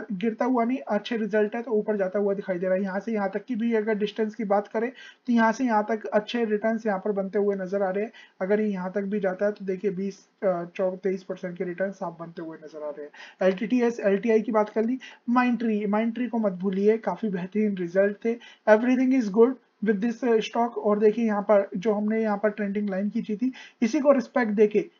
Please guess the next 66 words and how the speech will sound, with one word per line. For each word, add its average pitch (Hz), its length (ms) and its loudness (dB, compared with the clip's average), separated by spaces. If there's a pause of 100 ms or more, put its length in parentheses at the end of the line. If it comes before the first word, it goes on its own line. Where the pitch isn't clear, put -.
(180)
ओके, 214 200 4
इसी 226 220 4
को 247 100 0
respect 220 380 -2
देके 214 260 2
यहाँ 214 260 0
पर 220 120 2
ये, 226 180 -2
अ, - 140 -2 (160)
आता 190 220 0
हुआ 208 200 2
दिखाई 196 280 0
दिया 202 220 4
है। 226 80 0 (280)
और 220 140 8
यहाँ 220 180 4
पर 247 380 2
एक, 233 240 4
अ, 247 120 4 (220)
अम, 214 160 2 (120)
अ, 208 140 6 (120)
एक 226 200 2 (100)
इसने 233 340 0
candle 214 380 0
बनाई 220 300 2
है, 254 140 -6 (320)
जो 214 160 4
कि 233 120 0
यहाँ 220 140 2
पर 220 160 2
ये 220 140 2
candle 214 400 0
है, 233 100 -8 (280)
ओके। 202 180 0
इस 220 220 4
candle 233 300 0
का 233 100 -2
simple 226 340 0
सा 226 120 -2
मतलब 220 320 0
होता 208 200 0
है 226 80 0
कि 220 140 -6
जब 208 160 0
भी 220 100 -2
इस 220 120 -6
तरह 214 160 -2
की 208 80 -6
candle 196 360 -2
बनती 196 300 -2
है 220 120 0 (260)
तो 269 80 0
गिरावट 226 420 6
हो 220 100 4
सकती 208 260 0
है, 208 60 6
और 214 160 4
गिरावट 226 420 4
होगी 240 240 2
तो 262 80 -4
यहाँ 220 180 0
पर 220 160 0
ये 214 140 2
support 202 380 -2
काम 208 220 -4
करेगा, 214 340 0